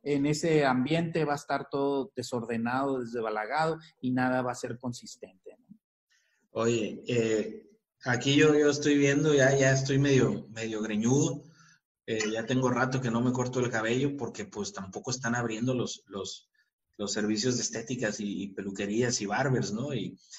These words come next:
Speaker 2: y esto me lleva a la pregunta, eh, no sé si, si, si puedan ahí, eh, ampliar,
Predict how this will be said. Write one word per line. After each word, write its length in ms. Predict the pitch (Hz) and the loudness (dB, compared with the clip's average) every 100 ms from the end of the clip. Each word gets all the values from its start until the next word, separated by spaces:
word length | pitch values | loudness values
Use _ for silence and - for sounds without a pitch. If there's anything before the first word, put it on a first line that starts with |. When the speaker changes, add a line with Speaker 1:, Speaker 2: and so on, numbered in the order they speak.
| - - _ - | -20 -20 _ 2
Speaker 2:
y 120 | 123 | 4
esto 200 | 127 165 | 4 4
me 120 | 156 | 4
lleva 220 | 143 160 | 6 6
a 20 | |
la 140 | 160 135 | 6 4
pregunta, 640 | 127 131 156 147 151 131 135 | 2 4 2 2 0 -2 -4
eh, 360 | 113 110 107 110 113 | -8 -8 -10 -12 -10
no 180 | 113 117 | -6 -4
sé 160 | 131 | -2
si, 380 | 131 123 110 - | -2 -2 -2 -6
si, 500 | - 113 107 107 - - | -10 -8 -8 -10 -12 -20
si 180 | - | -20
puedan 300 | - 117 120 | -4 0 2
ahí, 420 | 117 120 123 120 110 | 2 2 2 -2 -6
eh, 300 | - - - 110 | -14 -18 -14 -14
ampliar, 380 | - 117 120 | -4 -2 0